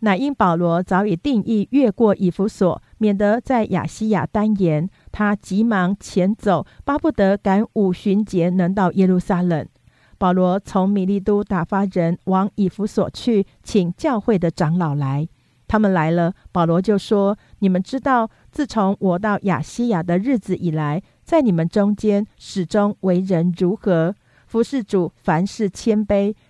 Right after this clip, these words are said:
眼中流泪，又因犹太人的谋害经历试炼。你们也知道，凡与你们有益的，我没有一样避讳不说的；或在众人面前，或在个人家里，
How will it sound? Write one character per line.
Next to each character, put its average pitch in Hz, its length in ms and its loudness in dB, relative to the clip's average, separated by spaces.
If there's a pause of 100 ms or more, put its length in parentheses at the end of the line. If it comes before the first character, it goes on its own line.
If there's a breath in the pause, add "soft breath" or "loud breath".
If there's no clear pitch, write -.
眼 202 340 4
中 254 340 0
流 185 220 4
泪， 202 280 2 (260 soft breath)
又 233 140 4
因 226 220 -2
犹 196 160 0
太 226 180 0
人 180 220 0
的 180 140 0
谋 170 240 2
害 185 340 -2 (140)
经 202 320 0
历 202 160 0
试 - 260 -4
炼。 175 320 0 (540 soft breath)
你 220 100 4
们 233 100 2
也 226 140 2
知 233 180 -4
道， 226 300 0 (140 soft breath)
凡 214 320 2
与 220 100 4
你 214 140 2
们 185 200 2
有 180 200 2
益 233 160 -2
的， 170 320 -2
我 190 160 2
没 196 220 2
有 277 200 0
一 175 160 0
样 202 180 0
避 190 220 -2
讳 180 180 0
不 175 160 -4
说 175 320 0
的； 160 220 -2 (360 soft breath)
或 214 180 2
在 185 240 0
众 220 320 2
人 156 160 0
面 185 260 2
前， 156 380 -2 (160 soft breath)
或 233 180 0
在 190 240 -2
个 294 240 0
人 170 320 -2
家 190 260 -2
里， 185 220 -4